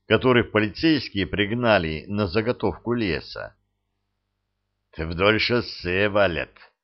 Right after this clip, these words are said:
проворчал Мазовецкий. «Двойная выгода, и лес получат, и шоссе обезопасят. Отменить приказ немцев, что ли?» «Давай попробуем. Сколько можно терпеть всё это?»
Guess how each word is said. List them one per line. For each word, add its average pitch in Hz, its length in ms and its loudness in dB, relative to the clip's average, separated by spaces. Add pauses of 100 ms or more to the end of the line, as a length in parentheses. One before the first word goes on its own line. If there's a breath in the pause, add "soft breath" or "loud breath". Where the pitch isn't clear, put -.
(300)
проворчал 110 560 4
Мазовецкий. 85 800 -4 (680)
«Двойная 123 640 2
выгода, 110 720 -2
и 92 160 -2
лес 147 480 0
получат, 135 560 -2
и 87 80 -6
шоссе 95 680 -2
обезопасят. 104 920 -2 (960)
Отменить 147 540 2
приказ 107 420 2
немцев, 85 420 -4
что 127 220 0
ли?» 156 260 -4 (1040)
«Давай 98 340 -2
попробуем. 104 800 -2 (480)
Сколько 147 380 6
можно 113 300 4
терпеть 147 460 2
всё 80 100 -4
это?» 64 320 -8